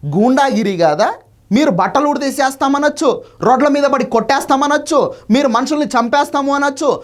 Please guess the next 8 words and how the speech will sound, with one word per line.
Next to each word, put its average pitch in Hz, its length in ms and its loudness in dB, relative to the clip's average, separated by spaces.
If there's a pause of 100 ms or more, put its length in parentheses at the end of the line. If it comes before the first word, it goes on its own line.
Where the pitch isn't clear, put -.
(140)
నరికేస్తాము 285 720 0
అనొచ్చు, 285 500 0 (120)
మీరు 269 160 2
ఏదైనా 330 420 4
మాట్లాడొచ్చు. 254 680 -2 (320)
ప్రజాస్వామ్యం 269 760 0
మీకొక్కరికే 226 1000 2
ఉంది. 214 380 -4